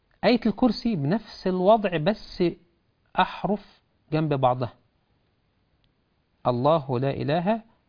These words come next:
الله دي ألف ولام ولام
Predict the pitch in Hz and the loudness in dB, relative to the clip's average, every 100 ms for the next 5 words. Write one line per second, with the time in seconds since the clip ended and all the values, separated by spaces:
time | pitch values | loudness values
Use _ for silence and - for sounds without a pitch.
0 | _ 123 127 160 156 165 - 196 220 - | _ -2 2 0 0 0 0 0 -2 -10
1 | _ 139 127 123 151 208 233 - _ _ | _ -6 -4 0 0 0 -4 -10 _ _
2 | _ - 127 135 165 202 214 | _ -6 -2 2 2 0 -4